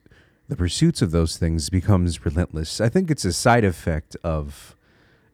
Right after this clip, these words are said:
A D D, and it's something I can choose to ignore,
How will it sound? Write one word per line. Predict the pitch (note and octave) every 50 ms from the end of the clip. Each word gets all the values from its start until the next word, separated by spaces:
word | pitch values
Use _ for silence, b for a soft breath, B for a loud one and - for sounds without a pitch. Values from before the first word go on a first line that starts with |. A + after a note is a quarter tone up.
| _ _ -
A | F#2+ F2+ E2
D | E2
D, | D2+ - E2+ E2 D#2 D#2+ D#2+ D#2 D#2+ D#2+ _ _ _ _ _ _ _ _ _ _ _ _ _ _ _ _ -
and | - A2 A2 A#2
it's | G#2+ -
something | - C3 A#2+ A2+ A#2+ A#2 A2 A2 G#2+ G#2 G2+ G#2 - -
I | F2+ F2+
can | - - E2+ D#2+
choose | - - F#2+ F2 E2+ -
to | - E2
ignore, | D2+ C#2+ D#2 D2+ D2 C#2+ C#2+ - D#2